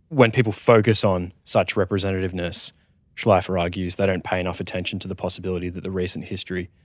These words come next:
is generated by chance or a random process rather than by their, their model. So to continue the analogy, if a company has a few years of earnings growth, investors might conclude that the past history is representative of an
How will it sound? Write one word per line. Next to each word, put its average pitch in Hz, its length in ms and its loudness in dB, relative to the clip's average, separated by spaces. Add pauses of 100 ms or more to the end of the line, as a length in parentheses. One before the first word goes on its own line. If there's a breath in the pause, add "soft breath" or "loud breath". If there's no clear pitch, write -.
(160)
is 107 120 -4
generated 95 440 2
by 87 180 -2
chance - 600 -2
or 98 160 0
a 92 40 2
random 87 340 -2
process 87 560 -6 (340)
rather 92 300 2
than 90 180 -6
by 85 380 -4 (340)
their, 95 440 4 (180)
their 104 220 2
model. 90 460 -2 (360)
So 104 260 6 (480)
to 120 100 0
continue 110 380 6
the 92 140 2
analogy, 90 520 0
if 87 100 -4
a 95 60 -4
company 98 380 -2
has 92 180 -6
a 92 40 -8
few 92 200 -8
years 87 300 -4
of 85 200 -10
earnings 104 360 0
growth, 101 560 2 (420)
investors 98 440 2
might 90 180 0
conclude 92 380 -6
that 87 80 -6
the 90 80 -10
past - 420 -4
history 90 640 -6 (580)
is 98 160 -2
representative 90 800 0
of 90 260 -6
an 92 140 -8